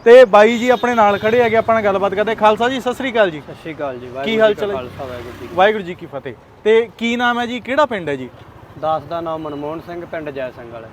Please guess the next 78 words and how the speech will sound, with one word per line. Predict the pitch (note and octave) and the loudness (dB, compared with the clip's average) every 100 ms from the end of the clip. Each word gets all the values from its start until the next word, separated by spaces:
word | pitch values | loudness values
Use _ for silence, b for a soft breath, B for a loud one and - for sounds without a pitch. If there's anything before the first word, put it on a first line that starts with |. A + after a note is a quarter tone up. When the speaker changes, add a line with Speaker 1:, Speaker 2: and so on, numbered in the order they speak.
| - - | -10 -6
Speaker 1:
ਪਿੰਡ | A3 | -2
ਜੈ | G3+ E3+ | 0 -2
ਸਿੰਘ | D3+ D#3 | -4 -8
ਵਾਲਾ। | C3+ | -8
Speaker 2:
ਹਾਂਜੀ। | A#2 G#2+ - - | -8 -16 -16 -4
Speaker 1:
ਤੇ | A#3 B3 B3+ - - - G#3+ | 0 0 0 -4 -20 -20 -8
ਸਰਦਾਈ | A#3 G#3+ A#3 A#3+ | -4 -2 -2 -2
ਬਣਾਉਣੇ | A#3 G#3 E3+ | -2 -2 -4
ਹਨਾ | D#3 G3+ | -6 -6
ਜੀ | F#3+ | -8
ਤੁਸੀਂ? | D#3+ C#3 | -10 -12
Speaker 2:
ਹਾਂਜੀ। | C3 B2+ A#2 G2+ - | -14 -16 -18 -20 -8
Speaker 1:
ਤੇ | B3 | -4
ਇਹ | B3+ A3 | -2 -4
ਪਹਿਲੀ | G3+ B3 C#4+ | -4 -2 0
ਗੱਲ | C#4 | -2
ਤੇ | C#4 C4 | -2 -4
ਇਹਦਾ | C4 C4 | -2 -4
ਕੋਈ | C4 A#3+ G3 | -6 -10 -10
ਨੁਕਸਾਨ | F#3 - G3 F#3+ | -12 -2 0 0
ਹੁੰਦਾ | F3 F#3+ A3 | -2 -2 0
ਹੈਗਾ? | A3 G3+ - - | 0 -6 -12 -20
Speaker 2:
ਸ਼ਰਦਾਈ | - G3+ G3 A3+ G#3 | -8 -4 0 0 0
ਦਾ | G3 | 0
ਕੋਈ | F#3+ F3+ | -2 -6
ਨੁਕਸਾਨ | F#3+ F3 - C3 | -8 -10 -12 -12
ਨਹੀਂ। | A#2+ A2+ - - | -12 -18 -20 -10
Speaker 1:
ਤੇ | C4 B3 | -8 -4
ਇਹਦੇ | A#3 B3+ | -4 -2
ਵਿੱਚ | B3+ A#3+ A#3+ F#3+ | -4 -6 -10 -6
ਕਈ | A3+ B3+ | -2 -2
ਲੋਕ | C4 B3 A3 | 0 0 -2
ਮੈਂ | A#3 | -6
ਸੁਣਿਆ | G#3 G#3 G#3 G#3+ | -6 -4 -2 -2
ਜੀ | G#3+ | -4
ਸੀ | G#3 | -6
ਵੀ | G#3+ | -8
ਨਸ਼ਾ | F#3+ F#3+ G#3 | -8 -4 -2
ਹੁੰਦਾ, | G3 G3 | 0 -2
ਕੋਈ | G3 G3+ | -4 -4
ਹੁੰਦਾ | G3+ B3+ | -4 -2
ਹੀ | |
ਨਸ਼ਾ | B3 A#3 | -2 -4
ਇਹ | A#3 | -2
'ਚ? | |
Speaker 2:
ਨਹੀਂ, | G3 | 0
ਇਹਦੇ | A3 G#3 A3+ | -2 -2 -4
'ਚ | A3 | -4
ਨਾ | G3+ F#3 | -4 -4
ਹੀ | G3 | -4
ਕੋਈ | G#3 G3+ | -2 -2
ਨਸ਼ੇ | F3+ F#3+ F#3+ | -4 -4 -6
ਵਾਲੀ | F#3+ | -6
ਚੀਜ਼ | F#3 F3+ E3 | -6 -6 -6
ਹੁੰਦੀ | E3 F3 F3+ | -6 -6 -6
ਹੈ | |
ਤੇ | F3 | -6
ਨਾ | F3 E3 | -6 -6
ਹੀ | F3 | -6
ਇਹਦਾ | F3+ G3 | -6 -6
ਕੋਈ | F#3 | -8
ਸਿਹਤ | E3 E3 F3+ | -10 -10 -8
ਲਈ | F3+ | -12
ਨੁਕਸ- | D#3 - - - - | -12 -16 -20 -20 -10
Speaker 1:
ਵਹਿਮ | E3+ G3+ C#4 D#4 | 0 0 2 -2
ਹੈ | |
ਹਨਾ | A#3+ G3+ A#3 | -2 -4 -2
ਫਿਰ | G#3+ | 0
ਲੋਕਾਂ | G#3 G3+ | 0 0
ਨੂੰ | G3 | -2
ਉਹ | G3+ | -4
Speaker 2:
ਹਾਂਜੀ, | B2+ | -6
Speaker 1:
ਚੀਜ਼। | C3+ | -14
Speaker 2:
ਹਾਂਜੀ। | - - G#3+ | -12 2 4
Speaker 1:
ਇਹਦਾ | C#4 | 4
ਫਾਇਦਾ | G3 G3+ G#3 A3 | 4 6 6 4
ਕੋਈ | A3+ | 2
ਜੀ? | G#3+ | -2